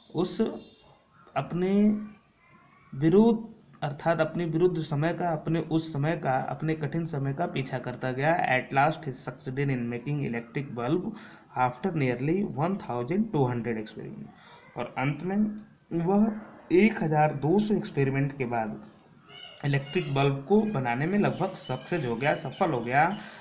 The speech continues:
On New Year, on New Year's Day eighteen eighty, कह रहा है कि on New Year's Day eighteen eighty, अठारह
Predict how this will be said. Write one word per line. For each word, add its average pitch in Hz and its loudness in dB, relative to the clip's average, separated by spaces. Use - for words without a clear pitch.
On 143 4
New 147 2
Year, 151 6
on 143 2
New 185 6
Year's 147 4
Day 135 2
eighteen 135 0
eighty, 107 -4
कह 135 -2
रहा 160 2
है 175 0
कि - -6
on 139 4
New 160 4
Year's 135 4
Day 127 0
eighteen 117 -6
eighty, - -10
अठारह 123 -2